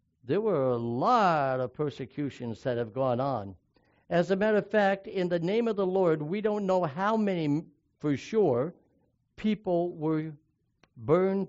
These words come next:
to death at the stake, drawn and quartered, killed,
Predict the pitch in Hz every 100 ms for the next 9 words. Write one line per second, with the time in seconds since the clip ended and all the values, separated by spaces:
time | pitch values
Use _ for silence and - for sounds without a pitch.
0 | - 175 156 165 165 165 160 165 - -
1 | 151 156 - _ _ _ _ _ _ 120
2 | 104 139 170 180 170 - 151 147 151 156
3 | 151 151 170 156 _ 226 _ - 208 160
4 | 160